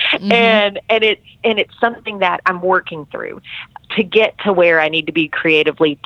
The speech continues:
Speaker 2: to write something that I'm gonna keep and use, or to paint something that I'm gonna hang up on the wall or, or give somebody. But I feel like that, uh, when I first started this process, uh, there wasn't as much action,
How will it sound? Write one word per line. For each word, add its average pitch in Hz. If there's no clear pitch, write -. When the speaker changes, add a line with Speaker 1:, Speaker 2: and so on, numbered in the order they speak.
Speaker 2:
to 226
write 151
something 165
that 151
I'm 151
gonna 151
keep 156
and 147
use, 139
or 175
to 220
paint -
something 160
that 160
I'm 151
gonna 151
hang 151
up 147
on 147
the 143
wall -
or, 165
or 175
give 165
somebody. -
But 220
I 196
feel 214
like 202
that, 175
uh, 170
when 190
I 175
first 190
started 170
this 156
process, 170
uh, 165
there 202
wasn't 226
as 180
much 196
action, 208